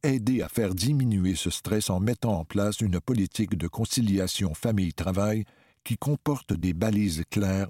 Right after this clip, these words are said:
en lien avec la proche aidance, explique Corinne Vachon-Croteau, qui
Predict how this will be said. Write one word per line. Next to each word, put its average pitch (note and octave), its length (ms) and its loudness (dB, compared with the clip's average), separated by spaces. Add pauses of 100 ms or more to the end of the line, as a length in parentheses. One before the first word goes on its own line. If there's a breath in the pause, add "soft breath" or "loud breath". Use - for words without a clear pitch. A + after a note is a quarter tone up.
en A2+ 160 2
lien G#2+ 340 2
avec A2 300 -2
la E2+ 160 -2
proche A2+ 240 -2
aidance, D#2 520 -4 (200 soft breath)
explique G#2 540 -2
Corinne G#2 360 0
Vachon-Croteau, F2 800 -2 (480 soft breath)
qui - 140 -4